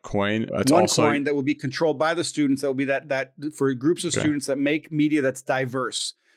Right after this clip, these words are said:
Speaker 2: that work with each other across zip codes. Um, that's the only coin that we're making. And there's a
Speaker 1: Gotcha.
Speaker 2: pre-mine for the college students. Um, and then people that are participating with us earn royalties. So for, to, there's a nine dollar fee to initiate a credit on the platform.
Speaker 1: Mm-hmm.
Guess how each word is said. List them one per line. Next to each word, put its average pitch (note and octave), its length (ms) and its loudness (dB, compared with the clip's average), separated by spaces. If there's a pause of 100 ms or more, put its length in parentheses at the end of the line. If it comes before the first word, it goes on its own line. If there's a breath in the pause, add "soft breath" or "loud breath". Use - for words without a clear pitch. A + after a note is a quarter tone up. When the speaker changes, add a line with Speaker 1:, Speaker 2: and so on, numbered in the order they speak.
(140)
Speaker 2:
that C3 120 2
work C#3 200 0
with D3+ 120 0
each C3+ 180 -2
other C#3 160 0
across C3 380 -2
zip C#3 240 -2
codes. A#2+ 440 -4 (380)
Um, B2+ 380 0
that's C#3 260 0
the D#3 100 -2
only C#3+ 220 2
coin C3+ 280 -4
that C3+ 100 -4
we're C3 80 -2
making. D3+ 320 0
And C3+ 80 0
there's A#2 140 -4
a A#2+ 40 -6
Speaker 1:
Gotcha. F#2+ 140 0
Speaker 2:
pre-mine D3+ 460 0
for C#3 140 -2
the C3 80 -2
college D#3 280 -2
students. D#3+ 420 -2 (380 soft breath)
Um, C3+ 180 2
and D#3+ 180 4
then E3 120 2
people F#3+ 260 0
that F3+ 100 2
are D#3+ 80 2
participating D3+ 560 -2
with C#3 160 0
us C3 360 -2
earn C#3+ 160 4
royalties. C3 640 0
So B2+ 160 0
for, C#3+ 460 0
to, D#3+ 100 -8
there's C3+ 180 0
a C3 60 2
nine C#3+ 240 2
dollar C3+ 280 0
fee D3+ 360 0
to C#3+ 100 -4
initiate C#3 420 0
a D#3+ 60 -2
credit D#3+ 300 -2
on D#3+ 100 -2
the D#3 60 -4
platform. D#3+ 480 -2
Speaker 1:
Mm-hmm. A2+ 220 -2